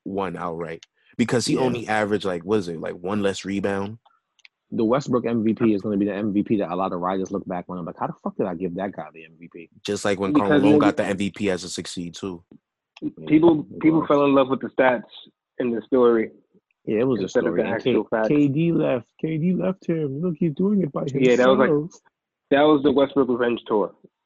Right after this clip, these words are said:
Speaker 3: and
Speaker 2: Yes.
Speaker 3: that was the best way to reward
Speaker 1: Just to
Speaker 3: that
Speaker 1: get
Speaker 3: whole
Speaker 1: bounced in
Speaker 3: story
Speaker 1: the
Speaker 3: that he
Speaker 1: first
Speaker 3: won.
Speaker 1: round. How nice
Speaker 3: I
Speaker 1: just
Speaker 3: mean,
Speaker 1: to get
Speaker 3: that's
Speaker 1: bounced in the first round, man.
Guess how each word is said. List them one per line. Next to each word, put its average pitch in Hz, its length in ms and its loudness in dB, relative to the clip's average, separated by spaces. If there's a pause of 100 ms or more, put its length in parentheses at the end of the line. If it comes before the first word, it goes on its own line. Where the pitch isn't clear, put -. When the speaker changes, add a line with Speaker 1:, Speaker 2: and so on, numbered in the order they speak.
Speaker 3:
and 110 420 -4
Speaker 2:
Yes. 87 400 -18 (320)
Speaker 3:
that 123 80 2
was 120 140 0
the 120 80 0
best 113 260 -2
way 117 180 2
to 110 80 2
reward 107 280 2
Speaker 1:
Just 104 100 0
to 107 60 0
Speaker 3:
that 104 60 4
Speaker 1:
get 107 80 2
Speaker 3:
whole 110 80 0
Speaker 1:
bounced 104 260 2
in 107 80 6
Speaker 3:
story 104 60 2
Speaker 1:
the 107 40 -2
Speaker 3:
that 107 80 -2
he 101 60 2
Speaker 1:
first 107 120 0
Speaker 3:
won. 101 100 2
Speaker 1:
round. 92 240 -6 (800)
How 104 120 4
nice 92 300 -2
Speaker 3:
I - 20 2
Speaker 1:
just 160 100 6
Speaker 3:
mean, 160 120 6
Speaker 1:
to 151 60 6
get 151 40 4
Speaker 3:
that's 92 100 0
Speaker 1:
bounced - 160 0
in 87 60 -2
the 87 60 -6
first 85 320 -6
round, 82 180 -8
man. 82 300 -14